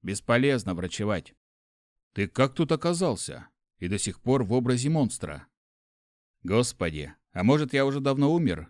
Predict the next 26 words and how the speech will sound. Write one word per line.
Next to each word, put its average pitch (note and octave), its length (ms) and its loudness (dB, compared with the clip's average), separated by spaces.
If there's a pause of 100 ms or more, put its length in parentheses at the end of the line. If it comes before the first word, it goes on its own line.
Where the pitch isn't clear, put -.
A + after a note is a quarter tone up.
(160)
Еще A2+ 300 -2
тогда, D3+ 360 0
когда G#2+ 320 -2
мы G#2+ 80 -2
с - 60 -6
тобой G#2+ 340 0
яйцеголового A2+ 800 0
повстречали. G#2+ 760 -6 (300)
И F2+ 120 -4
это A#2+ 240 0
все B2+ 160 -4
только A#2 260 -4
галлюцинация?» A#2 880 -2 (560)
Я G2+ 200 2
правда C#3+ 340 2
начал A#2+ 280 0
так A#2 180 -2
думать. G#2 380 -2 (520)
Ведь A2 300 0
не A2+ 80 4
может E3+ 400 2
же A#2 140 -4
человек G#2+ 480 -2
превращаться B2 640 -4
в D#3 40 0
монстра. A2 520 -4